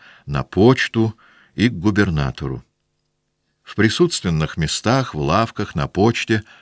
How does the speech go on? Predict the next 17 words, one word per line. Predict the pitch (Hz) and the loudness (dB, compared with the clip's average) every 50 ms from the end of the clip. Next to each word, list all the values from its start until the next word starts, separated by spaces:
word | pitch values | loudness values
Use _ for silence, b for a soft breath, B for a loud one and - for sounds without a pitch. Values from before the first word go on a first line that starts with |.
| b b b b b b b b | b b b b b b b b
все | - - - - 104 131 156 160 | -14 -10 -2 2 4 6 6 4
говорили | 143 139 131 117 113 107 117 139 151 143 143 139 135 123 - _ _ | 4 2 2 4 4 6 6 6 6 6 6 4 4 2 -2 _ _
о | 110 110 | -2 -2
войске, | 90 73 78 90 101 101 95 - - - - 107 104 101 | 0 2 4 4 4 4 2 -2 -8 -8 -4 -2 0 0
о | 98 104 | 0 0
неприятеле, | 107 107 - - - 98 101 98 80 76 85 95 98 - - 107 101 104 101 | 0 -2 -2 -4 -4 -2 -2 0 0 2 2 2 0 -2 -4 -2 -2 -2 -2
который | - - 98 85 - 104 101 101 101 | -2 -2 -4 0 0 0 0 0 0
уже | 101 95 80 92 95 101 | 0 0 0 0 0 0
напал | 101 101 101 - - 95 98 104 98 | 0 -2 -4 -2 -2 -2 -2 0 -2
на | 95 95 98 | -2 -4 -2
город. | 82 87 101 104 98 90 - _ B B B B B B B B B B | 0 0 0 0 0 -4 -6 _ B B B B B B B B B B
Все | - - - 92 98 104 | -12 -2 0 0 0 0
спрашивали | - - - 85 85 104 113 - - - 107 110 104 110 | -2 -4 0 2 2 4 4 2 2 2 2 4 4 4
друг | 95 104 107 101 95 | 4 2 0 0 0
друга, | 78 90 101 113 98 110 | 0 2 2 2 2 2
что | 104 - - - 95 | 0 0 0 2 0
делать, | 95 87 78 87 101 123 135 135 147 143 - - | 2 4 4 6 6 6 6 4 2 0 -2 -10